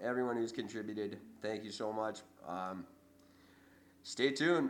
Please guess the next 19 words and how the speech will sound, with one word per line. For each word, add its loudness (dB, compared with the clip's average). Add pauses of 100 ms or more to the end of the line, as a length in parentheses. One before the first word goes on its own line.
(120)
We 0
got, 4
I -2
don't 2
know 4
what 2
we -4
got 2
coming 2
up 0
tomorrow, 2
but, 0 (100)
uh, -2 (280)
right 2
now 6
it's -4
kind 6
of 2
a 4